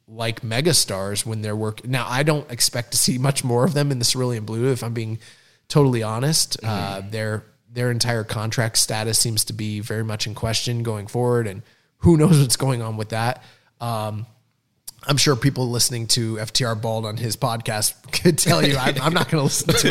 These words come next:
Speaker 1: it.
Speaker 2: <laughs>
Speaker 1: But, um, I, I get the feeling that this was probably their send-off, and if they do come back, maybe we'll get another Aussie Open match, but that's
Speaker 2: Mm-hmm.
Speaker 1: about it.
Speaker 2: Yeah.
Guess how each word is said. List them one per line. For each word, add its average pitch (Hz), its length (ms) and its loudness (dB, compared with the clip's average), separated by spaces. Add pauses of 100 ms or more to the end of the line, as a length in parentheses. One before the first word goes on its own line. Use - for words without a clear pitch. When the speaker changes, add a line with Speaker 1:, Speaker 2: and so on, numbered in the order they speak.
Speaker 1:
it. - 580 0 (100)
Speaker 2:
<laughs> 165 40 -2
Speaker 1:
But, 151 220 6
um, 127 500 2 (460)
I, 165 360 2
I 165 80 2
get 160 160 -2
the 131 80 -6
feeling 143 300 2
that 117 100 -4
this 123 180 0
was 120 140 2
probably 131 480 0
their 156 160 2
send-off, 165 500 0
and 120 160 -2
if 117 140 -6
they 117 140 -4
do 117 180 -4
come 127 180 -2
back, 123 240 -2
maybe 120 220 -2
we'll 120 100 -2
get 123 300 -4
another 113 760 -4
Aussie 110 320 0
Open 110 260 -2
match, 123 280 -2
but 110 100 -10
that's 107 220 -2
Speaker 2:
Mm-hmm. 113 80 -4
Speaker 1:
about 101 160 -4
it. 117 300 -6
Speaker 2:
Yeah. 73 260 -4